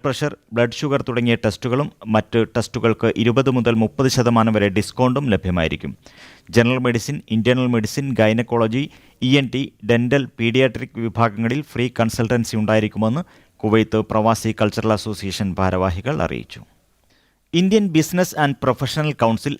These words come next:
ഐ ബി പി സി കുവൈത്ത് സംവാദം സംഘടിപ്പിച്ചു. ഫർവാനിയ ക്രൗൺ പ്ലാസയിൽ നടന്ന പരിപാടിയിൽ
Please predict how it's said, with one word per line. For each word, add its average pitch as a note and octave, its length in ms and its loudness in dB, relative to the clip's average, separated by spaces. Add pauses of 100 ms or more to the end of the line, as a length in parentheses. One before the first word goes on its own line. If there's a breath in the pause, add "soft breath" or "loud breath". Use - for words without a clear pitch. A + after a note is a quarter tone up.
(120)
ഐ A#2+ 120 4
ബി C3 140 0
പി C3+ 160 -2
സി B2 220 -2
കുവൈത്ത് G#2+ 560 0
സംവാദം C3+ 580 0
സംഘടിപ്പിച്ചു. F#2 580 -8 (500 soft breath)
ഫർവാനിയ F#3 480 2
ക്രൗൺ C#3+ 340 0
പ്ലാസയിൽ D3+ 420 2
നടന്ന B2+ 240 0
പരിപാടിയിൽ A2+ 540 0